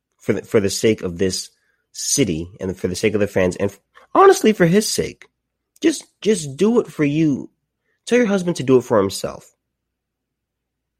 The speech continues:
I mean, I, I'm out of ideas with this dude. This man's been in the league since I was nine. I'm twenty.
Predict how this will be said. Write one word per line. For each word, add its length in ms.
I 100
mean, 200
I, 260
I'm 200
out 100
of 80
ideas 340
with 140
this 240
dude. 220
This 200
man's 200
been 120
in 100
the 60
league 440
since 240
I 120
was 240
nine. 560
I'm 140
twenty. 460